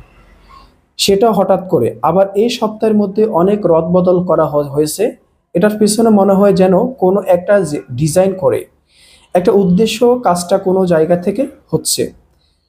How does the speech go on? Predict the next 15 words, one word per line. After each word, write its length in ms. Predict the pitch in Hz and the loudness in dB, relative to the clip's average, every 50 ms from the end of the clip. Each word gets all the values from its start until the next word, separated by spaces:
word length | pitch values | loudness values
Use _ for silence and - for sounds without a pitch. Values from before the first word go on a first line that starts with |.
| _ _ | _ _
সংলাপে 460 | - - 196 190 208 226 233 240 262 240 | -4 -2 0 0 0 0 0 0 0 0
জামায়াতের 480 | 202 196 180 190 208 226 220 - 233 240 - | 2 2 0 0 0 -2 -2 -2 -4 -2 -2
পক্ষ 260 | 208 202 202 - 226 | -2 -2 -2 -2 -4
থেকে 240 | 220 220 214 220 208 | -2 -2 0 -2 0
দলটির 340 | 180 170 160 170 175 208 208 | 0 0 0 0 0 -4 -4
সেক্রেটারি 500 | - - 185 180 208 196 202 202 202 190 | -4 -4 -4 -2 -2 0 0 2 2 2
জেনারেল 320 | 165 160 156 165 175 180 | 2 2 4 4 2 4
লটারির 360 | 160 151 151 170 180 180 180 | 4 2 2 2 2 2 4
মাধ্যমে 600 | 170 147 143 147 - 175 180 175 170 185 - - - _ _ _ _ _ _ _ _ - | 2 2 0 -2 0 0 2 2 2 0 -2 -6 -14 _ _ _ _ _ _ _ _ -2
মাঠে 320 | 147 170 185 180 208 233 | 0 0 2 2 0 0
প্রশাসন 520 | 226 - - 185 180 - 208 208 226 208 208 | 0 0 0 -2 0 -2 -4 -4 -4 -2 0
কর্মকর্তাদের 600 | 196 180 180 180 180 185 180 180 190 180 202 185 | 0 2 2 2 2 2 0 0 -2 -2 0 0
বদলির 420 | 160 143 151 156 156 170 185 180 180 | 0 0 0 0 0 0 0 0 0
পক্ষে 460 | 175 160 - - - - 226 254 - - _ _ _ _ _ _ _ - | 0 -2 -2 -4 -4 -4 -4 -4 -4 -8 _ _ _ _ _ _ _ -4
মত 300 | 131 143 165 175 175 175 | 0 0 0 0 -2 -6